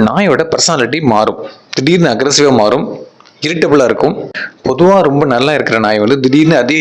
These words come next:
இரிட்டபிள் ஆயிட்டு எல்லாத்தையும் கடிக்க ஆரம்பிக்கும். சின்ன சின்ன விஷயத்துக்குலாம் இரிட்டபிள் ஆயிட்டு கடிக்க ஆரம்பிக்கும். கொஞ்சமா தொட்டா கூட இரிட்டபிள் ஆகும்,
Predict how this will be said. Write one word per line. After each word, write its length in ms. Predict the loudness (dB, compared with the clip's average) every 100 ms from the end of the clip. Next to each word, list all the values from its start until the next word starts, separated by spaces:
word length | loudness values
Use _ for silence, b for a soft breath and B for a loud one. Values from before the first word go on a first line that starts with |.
| 0
இரிட்டபிள் 320 | 0 2 0
ஆயிட்டு 220 | 0 -4
எல்லாத்தையும் 300 | -4 -4 -4 -8
கடிக்க 180 | -8 -4
ஆரம்பிக்கும். 360 | -2 -2 -4 -6 -8 -16 -10
சின்ன 160 | -4 0
சின்ன 140 | 0 0
விஷயத்துக்குலாம் 380 | 0 0 0 0
இரிட்டபிள் 260 | 0 2
ஆயிட்டு 180 | 0 -2
கடிக்க 220 | -4 -2 0
ஆரம்பிக்கும். 360 | 0 0 -2 -6 -8 _ -6
கொஞ்சமா 280 | -2 0 0 -2
தொட்டா 220 | -2 -4 -2
கூட 120 | 0 0 0 -2
இரிட்டபிள் 360 | -4 -2 0
ஆகும், 280 | 0 0 -2